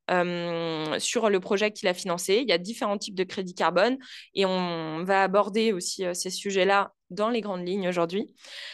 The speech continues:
Et l'autre possibilité pour l'entreprise, c'est de contribuer à la préservation, restauration de la biodiversité. Aujourd'hui, il n'y a pas le même mécanisme avec des certificats pour la biodiversité,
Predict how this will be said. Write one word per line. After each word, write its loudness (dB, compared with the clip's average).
Et 4
l'autre 8
possibilité 2
pour 4
l'entreprise, 0
c'est -2
de -12
contribuer 2
à 8
la 6
préservation, 0
restauration 0
de -2
la 2
biodiversité. -2
Aujourd'hui, 4
il 4
n'y 2
a 4
pas 2
le 2
même 4
mécanisme 0
avec -2
des 2
certificats -4
pour 2
la 4
biodiversité, 0